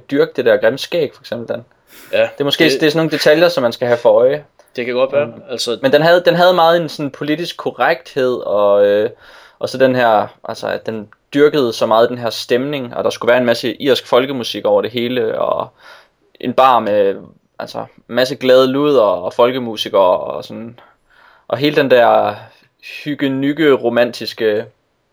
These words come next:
Speaker 1: ting, den var jeg ikke rigtig med på.
Speaker 2: Ja. Ej, den er, altså, den er rimelig politisk korrekt. Det tror jeg, der, der er rigtigt at sige.
Speaker 1: Mm.
Speaker 2: Øhm, i de fleste tilfælde i hvert fald. Men altså, det er ikke, altså, som sagt, at det er også, jeg synes ikke, man skal tage den specielt seriøst, for den virker heller ikke som om, at den sådan ligesom,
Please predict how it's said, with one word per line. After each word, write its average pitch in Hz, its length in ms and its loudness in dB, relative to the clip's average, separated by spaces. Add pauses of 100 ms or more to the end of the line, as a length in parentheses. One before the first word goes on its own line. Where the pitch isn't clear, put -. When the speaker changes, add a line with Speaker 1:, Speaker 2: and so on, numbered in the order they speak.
(140)
Speaker 1:
ting, 120 260 -4 (140)
den 127 120 0
var 117 60 6
jeg 110 80 6
ikke 107 120 -2
rigtig - 200 -4
med 101 160 -8
på. - 100 -18 (340)
Speaker 2:
Ja. 98 160 -4 (480)
Ej, 104 140 -6
den 117 140 -4
er, 131 100 0
altså, 123 300 -8
den 120 80 -4
er 123 100 -2
rimelig 190 220 -2
politisk 135 380 -8
korrekt. - 460 -6
Det 131 100 -8
tror 123 180 0
jeg, 95 60 0
der, 95 300 0
der 95 180 -6
er 92 60 -4
rigtigt 98 280 -8
at 90 80 -10
sige. 95 300 -12 (560)
Speaker 1:
Mm. 123 120 -14
Speaker 2:
Øhm, 82 580 -12 (300)
i 92 80 -14
de 95 80 -10
fleste 104 340 -6
tilfælde 92 440 -10
i 87 40 -8
hvert 80 200 -6
fald. - 220 -8 (680)
Men 101 120 -2
altså, 101 220 0
det 117 80 -2
er 113 40 2
ikke, 117 200 -6
altså, 101 160 -10
som 110 160 -8
sagt, 120 260 0
at 117 60 -10 (600)
det 127 80 -2
er 123 40 2
også, - 220 -4 (240)
jeg 120 120 -4
synes 151 160 -6
ikke, 147 120 -4
man 139 100 0
skal 139 140 -8
tage 135 160 0
den 151 100 -6
specielt 127 400 -4
seriøst, 117 380 -2
for 117 100 -6
den 110 160 -4
virker 131 200 0
heller 120 120 0
ikke 120 120 -2
som 120 100 -8
om, 110 60 -4
at 101 80 -8
den 101 140 -8
sådan 107 120 -10
ligesom, 107 340 -8